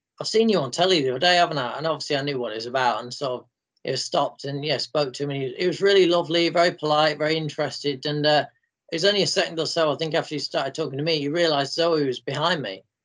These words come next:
So he, he kinda got, you know, both of us at the same time. And, uh, so I talked to him and then went, you know, went our separate ways.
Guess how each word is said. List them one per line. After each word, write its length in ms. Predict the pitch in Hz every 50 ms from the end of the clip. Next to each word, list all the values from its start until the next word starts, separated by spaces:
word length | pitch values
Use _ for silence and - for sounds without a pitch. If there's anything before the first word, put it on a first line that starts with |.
| _ _ _
So 260 | - - 160 151 151
he, 100 | 151 147 139
he 260 | - - - 156 143
kinda 300 | - - 170 165 165 156
got, 280 | 156 156 151 139 - - -
you 80 | 165
know, 120 | 160 147 120
both 360 | - - 165 190 170 - -
of 80 | 117 107
us 180 | 110 110 127
at 60 | 120
the 60 | - -
same 260 | - 156 147 139 127
time. 380 | - 165 160 151 127 110 113 _ _ _ _ _ _ _ _ _ _ _ _
And, 240 | - 151 165 160 156
uh, 100 | 165 160
so 240 | 143 - 175 175 165
I 60 | 160
talked 300 | 151 - 196 185 160 151
to 120 | - 147 139
him 140 | 139 143
and 160 | 139 135 135 135
then 260 | 131 131 127 120 120
went, 240 | 127 127 123 120 127
you 100 | 139 135
know, 180 | 123 123 120
went 200 | 117 139 135 123
our 60 | 117
separate 360 | 110 - - 123 - - 139 139
ways. 320 | 151 147 143 190 -